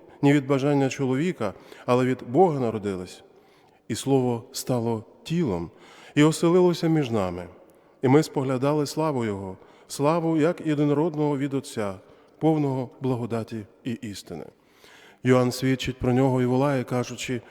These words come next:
«Він був тим, про кого я говорив, що той, хто йде за мною, був переді мною, оскільки був раніше від мене. Адже з його повноти ми всі одержали благодать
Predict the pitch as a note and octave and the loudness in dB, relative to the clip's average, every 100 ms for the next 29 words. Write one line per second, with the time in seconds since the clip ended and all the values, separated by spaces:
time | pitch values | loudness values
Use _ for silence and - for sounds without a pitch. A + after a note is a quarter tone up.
0 | - - - - B2 D#3 C#3+ C3+ - D3+ | -20 -20 -20 -4 4 4 4 0 0 2
1 | D#3 D3+ B2 - - C3+ D#3+ D3 D3 D3+ | 4 2 -2 -2 2 4 4 4 2 2
2 | C#3 C#3+ D#3 C3 G2+ - B2 - D#3+ E3 | 2 2 2 2 -2 -6 -4 2 2 2
3 | - C#3+ D3 D#3+ D3 B2+ D#3 F3 G#2+ - | 0 0 2 2 2 2 2 2 0 -4
4 | - - - B2 F#3+ - - D3+ D3+ D#3 | -20 -16 0 4 4 4 0 2 4 4
5 | D3 B2+ F#2+ F#2 G#2 D3+ C3+ C#3+ A#2+ C#3 | 4 4 2 0 0 0 2 0 0 0
6 | - B2+ A2+ B2+ E3+ - A2 F#2 F#2 E2 | 0 0 2 2 2 0 -4 -2 -4 -4
7 | D2+ - _ _ _ _ _ A#2+ G#2+ B2 | -10 -18 _ _ _ _ _ -2 2 2
8 | G2+ - - A2 B2 E3 D3 B2+ B2 A#2+ | 0 -12 -4 4 4 4 2 0 2 2
9 | A#2 A#2 - - - C#3 C#3+ - E3+ - | 2 -2 -18 -20 4 4 4 4 4 4
10 | C#3 D#3 D#3 A2 G#2 G2 B2+ C3+ C3 D#3 | 4 4 4 0 -4 0 2 2 2 0
11 | D#3+ | -4